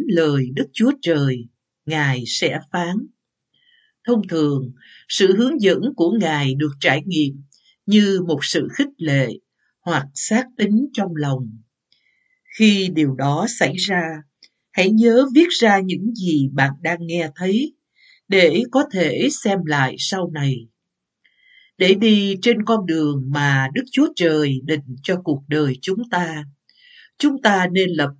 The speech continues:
kế hoạch thời gian để dừng lại, hỏi han và lắng nghe sự hướng dẫn của Chúa.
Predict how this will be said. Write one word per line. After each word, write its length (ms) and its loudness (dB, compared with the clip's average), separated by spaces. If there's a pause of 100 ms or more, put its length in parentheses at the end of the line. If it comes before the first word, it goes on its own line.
kế 180 4
hoạch 240 -2 (160)
thời 200 0 (100)
gian 440 -4
để 220 -4
dừng 220 -4
lại, 400 -4 (580)
hỏi 320 0
han 460 -4 (460)
và 320 4
lắng 300 -2
nghe 380 0
sự 300 -2
hướng 260 0
dẫn 180 0 (220)
của 240 0
Chúa. 360 -4